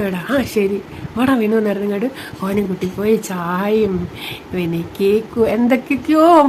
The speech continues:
പലഹാരമൊക്കെ കൊണ്ടുവന്ന് പഴം പൊരിച്ച് വേഗം വാങ്ങിട്ടോ, കാരണം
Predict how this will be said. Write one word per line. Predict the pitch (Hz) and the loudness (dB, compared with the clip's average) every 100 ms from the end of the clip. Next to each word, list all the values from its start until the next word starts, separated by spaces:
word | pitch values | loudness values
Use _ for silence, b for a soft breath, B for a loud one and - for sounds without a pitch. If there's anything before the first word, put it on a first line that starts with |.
| 247 | 6
പലഹാരമൊക്കെ | 220 254 269 269 262 | 6 8 6 6 6
കൊണ്ടുവന്ന് | 269 233 233 233 233 294 B B B - | 6 6 2 0 0 -4 B B B -6
പഴം | 185 185 190 | -4 -2 0
പൊരിച്ച് | 214 208 262 254 | 0 0 2 4
വേഗം | 233 226 | 4 4
വാങ്ങിട്ടോ, | 208 196 202 175 180 | 2 2 -2 -2 -6
കാരണം | 180 196 | -4 -6